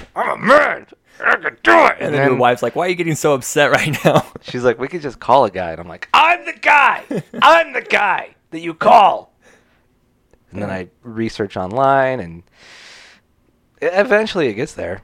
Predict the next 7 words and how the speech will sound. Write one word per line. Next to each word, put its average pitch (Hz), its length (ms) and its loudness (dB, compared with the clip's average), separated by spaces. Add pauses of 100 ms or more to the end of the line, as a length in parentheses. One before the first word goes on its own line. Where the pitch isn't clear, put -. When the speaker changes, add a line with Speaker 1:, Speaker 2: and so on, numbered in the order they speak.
(120)
Speaker 2:
Yeah. 254 240 -8 (200)
Speaker 1:
I 107 60 -10
mean, 104 240 -8
duct 131 240 -4
tape 120 320 -4 (380)
is 90 80 -16
amazing. 104 580 -8